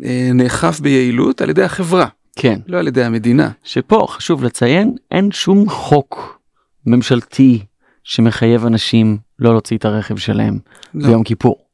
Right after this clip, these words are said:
Speaker 1: לא, אין
Speaker 2: אלא
Speaker 1: שום
Speaker 2: שזה
Speaker 1: חוק.
Speaker 2: נוהג אזרחי לחלוטין, מאוד חריג מהבחינה הזאת.
Speaker 1: מאוד חריג. לא רק שאין חוק, אני הרבה פעמים, אה, יצא לי בהרצאות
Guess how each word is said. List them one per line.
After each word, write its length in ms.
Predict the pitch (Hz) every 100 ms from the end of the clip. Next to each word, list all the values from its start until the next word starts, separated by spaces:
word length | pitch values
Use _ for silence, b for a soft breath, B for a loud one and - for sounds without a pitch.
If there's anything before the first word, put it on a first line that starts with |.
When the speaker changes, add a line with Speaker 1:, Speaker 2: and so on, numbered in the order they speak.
| _ -
Speaker 1:
לא, 180 | 190 139
אין 40 |
Speaker 2:
אלא 60 | 120
Speaker 1:
שום 120 | 120
Speaker 2:
שזה 80 | 120
Speaker 1:
חוק. 100 | 123
Speaker 2:
נוהג 400 | 160 170 165 127
אזרחי 560 | 117 110 113 - 160
לחלוטין, 720 | 143 - 110 - 156 175 170 156 _ _ _ _ _ _
מאוד 140 | 185 -
חריג 280 | 156 143 107
מהבחינה 420 | - - - 82
הזאת. 180 | - -
Speaker 1:
מאוד 220 | 147 139
חריג. 320 | 123 110 107 -
לא 80 | 147
רק 120 | 190
שאין 200 | - 131
חוק, 300 | - 107 -
אני 220 | 117 160
הרבה 180 | 151 143
פעמים, 520 | - 147 139 143 143
אה, 220 | 135 127 123
יצא 240 | 117 123
לי 100 | 131
בהרצאות 880 | 117 113 110 - 110 139 151 131 -